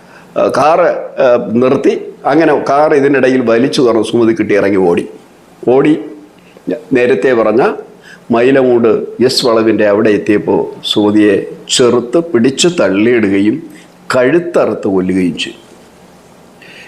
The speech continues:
എന്നിട്ട് അവിടെ ഒരു മരത്തിൻ്റെ മുകളിൽ ചാരി വെച്ചു. രത്നാകരനും സുഹൃത്തും സ്ഥലം വിട്ടു. പിറ്റേന്ന് രാവിലെ ആദിവാസികളായ കാണിക്കാർ സമൂഹം പുറത്തിറങ്ങുമ്പോൾ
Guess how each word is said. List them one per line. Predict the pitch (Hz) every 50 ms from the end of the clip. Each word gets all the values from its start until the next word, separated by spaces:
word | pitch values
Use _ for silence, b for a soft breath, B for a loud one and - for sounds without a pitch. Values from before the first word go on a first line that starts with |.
| B B 110
എന്നിട്ട് | 120 131 135 131 143 135 110 90 - - - B B B B B
അവിടെ | 127 135 135 123
ഒരു | 123 117 113
മരത്തിൻ്റെ | 110 123 113 131 143 127 113 101
മുകളിൽ | 101 101 104 - -
ചാരി | 95 85 85 90 85
വെച്ചു. | 73 - - - - - - - - - - - - - - - - - - - B B B B B B 139
രത്നാകരനും | 139 - - 135 131 131 127 123 123 117 117 - - - - - - - - - - -
സുഹൃത്തും | - 120 117 113 - 113 104 110 - - - - - - - - - - - - -
സ്ഥലം | - - - 622 - - -
വിട്ടു. | - - - - - - - - - - - - - - - - - - - - - B B B B B B - - - - - - - - - - - - -
പിറ്റേന്ന് | 139 131 185 190 208 214 185
രാവിലെ | 151 147 147 151 151 143 127 - - - - - - - - - - - _ _ _ _ B B B B B B B B B B - 143
ആദിവാസികളായ | 156 175 180 185 185 175 - 185 175 170 170 160 156 156 156 156 156 151
കാണിക്കാർ | 143 139 139 135 135 139 135 135 - 117
സമൂഹം | 117 113 117 120 139 - - - - - - - - - - - -
പുറത്തിറങ്ങുമ്പോൾ | 120 120 120 120 127 113 110 107 110 117 127 127